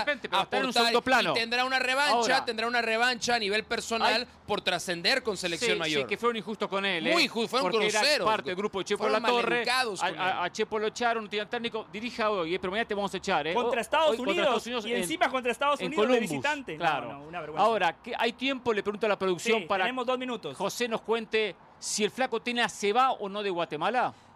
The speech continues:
Speaker 3: Primero que todo es cierto, Hernán, Mauricio arrancó con esta campaña mediática. El señor Mauricio Pedrosa fue quien empezó a mover las redes, un tipo,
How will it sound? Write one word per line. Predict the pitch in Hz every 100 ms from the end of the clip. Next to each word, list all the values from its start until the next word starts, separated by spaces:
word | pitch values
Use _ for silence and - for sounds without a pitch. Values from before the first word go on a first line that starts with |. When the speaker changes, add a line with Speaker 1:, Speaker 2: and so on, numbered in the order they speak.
| -
Speaker 3:
Primero | 175 214 226
que | 175
todo | 214 220
es | 202
cierto, | 226 220 180 156
Hernán, | 160 196 202 208
Mauricio | 175 180 214 202
arrancó | 170 160 196
con | 180 180
esta | 180
campaña | 175 156 180 185
mediática. | 165 147 175 180 190 208 214 - - -
El | 156
señor | 160 170 185
Mauricio | 175 180 190 190
Pedrosa | 160 170 196 196 170
fue | 185 185
quien | 180 170
empezó | 151 147 143 180 180
a |
mover | 160 151 170 180 160
las | 151
redes, | 143 185 190 190
un | 170
tipo, | 165 180 180 151